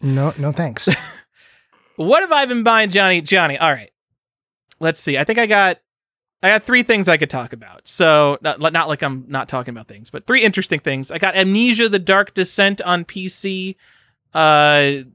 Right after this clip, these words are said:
Speaker 2: I don't, I wouldn't call it a cult horror game. It's more of a popular horror game, but I'm pretty sure the only
Speaker 1: Hmm.
Speaker 2: physical release of that is on P C.
Speaker 1: Really?
Speaker 2: Uh, so that's
Speaker 1: Adding
Speaker 2: kinda
Speaker 1: it to
Speaker 2: neat.
Speaker 1: my list.
Speaker 2: Sure. Yeah. I don't,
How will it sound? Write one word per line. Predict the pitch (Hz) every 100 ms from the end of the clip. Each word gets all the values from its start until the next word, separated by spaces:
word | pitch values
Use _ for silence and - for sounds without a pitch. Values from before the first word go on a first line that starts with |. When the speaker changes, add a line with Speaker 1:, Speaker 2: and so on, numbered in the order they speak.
| _ _
Speaker 2:
I | 160
don't, | 175 151
I | 156
wouldn't | 180 175
call | 180
it | 151
a | 131
cult | - 170 170
horror | 156 135 127
game. | 127 131
It's | 131 -
more | 147
of |
a | 131
popular | 120 151 143 180 170
horror | 170 175 180
game, | 185 190 190
but | 165 135
I'm | 139 135
pretty | 185
sure | 170 175
the | 147
only | 135 151
Speaker 1:
Hmm. | 185
Speaker 2:
physical | 156 147 143
release | 127 127 -
of | 120
that | 117 107
is | 127 117 113
on | 127 120
P | 135 127
C. | 123 123 113 _ _ _ _ _ _
Speaker 1:
Really? | 220 135
Speaker 2:
Uh, | 110 110 113
so | 117 - 127 123 120 - _ _ _ -
that's | 156 143
Speaker 1:
Adding |
Speaker 2:
kinda | 139 151
Speaker 1:
it |
to | 151
Speaker 2:
neat. | 143
Speaker 1:
my | 135
list. | 135 156 175 - - - _ _ -
Speaker 2:
Sure. | - 170 208 147 143 _ _ _ _
Yeah. | - 156 170 120 _ _ _ _ _ _ _ _ _ _ -
I | 190
don't, | 233 277